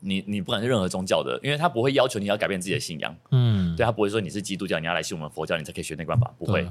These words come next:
Speaker 2: 嗯，嗯，嗯。
Speaker 1: 对，因为他就是教你一个方法，
Speaker 2: 嗯哼。
Speaker 1: 然后就是教你跟自己相处的一个方法。
Speaker 2: 嗯，嗯，
Speaker 1: 对，所以说，
Speaker 2: 嗯，嗯。
Speaker 1: 呃，这个就是，就是内观法的由来。
Speaker 2: 嗯。
Speaker 1: 对，然后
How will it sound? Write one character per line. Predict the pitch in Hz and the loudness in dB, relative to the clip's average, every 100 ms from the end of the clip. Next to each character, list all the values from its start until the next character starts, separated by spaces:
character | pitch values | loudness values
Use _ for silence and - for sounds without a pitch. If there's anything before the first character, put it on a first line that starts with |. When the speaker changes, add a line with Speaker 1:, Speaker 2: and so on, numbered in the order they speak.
| - | -2
Speaker 2:
嗯， | 117 | 0
嗯， | 101 101 | 2 2
嗯。 | |
Speaker 1:
对， | 95 | 2
因 | 101 | 2
为 | |
他 | 113 | 2
就 | 127 | 0
是 | 117 | 0
教 | 113 | -2
你 | 90 | -2
一 | |
个 | 90 | -6
方 | 82 82 | -6 -4
法， | - - _ | -6 -6 _
Speaker 2:
嗯 | 107 90 | -4 0
哼。 | 104 120 | 0 0
Speaker 1:
然 | 85 | 2
后 | 104 92 - _ _ | 2 2 0 _ _
就 | - 92 | -10 -8
是 | 92 | -4
教 | 95 | -2
你 | 85 | -2
跟 | - 117 139 | 0 2 2
自 | - 160 | -2 -6
己 | - | -8
相 | 71 - 95 | -8 -6 -6
处 | 98 | -8
的 | 71 80 | -8 -6
一 | |
个 | 78 | -6
方 | 73 76 | -6 -4
法。 | - - | -4 4
Speaker 2:
嗯， | 151 151 131 117 | 8 8 8 6
嗯， | 120 | 6
Speaker 1:
对， | 110 107 | 6 6
所 | 123 | 4
以 | |
说， | 113 127 | 6 4
Speaker 2:
嗯， | 95 90 90 - | 4 -2 -6 0
嗯。 | 104 92 92 90 87 85 82 69 | 2 4 4 2 0 0 -2 -4
Speaker 1:
呃， | - | -2
这 | 139 | 0
个 | 113 | 2
就 | |
是， | 113 120 110 98 - _ _ _ | 2 2 0 -2 -8 _ _ _
就 | 104 | -4
是 | 98 101 | 0 0
内 | 107 135 | 0 -2
观 | 104 101 104 | 2 2 2
法 | - 73 | -2 -2
的 | 67 78 71 53 - 90 | -2 -2 -4 -4 -12 -6
由 | 95 73 101 | -2 0 0
来。 | 98 - 80 85 - | 0 -2 -6 -4 2
Speaker 2:
嗯。 | 123 104 87 80 | 4 4 2 -2
Speaker 1:
对， | 98 78 | -2 0
然 | 87 101 | 0 2
后 | 123 110 - | 4 4 2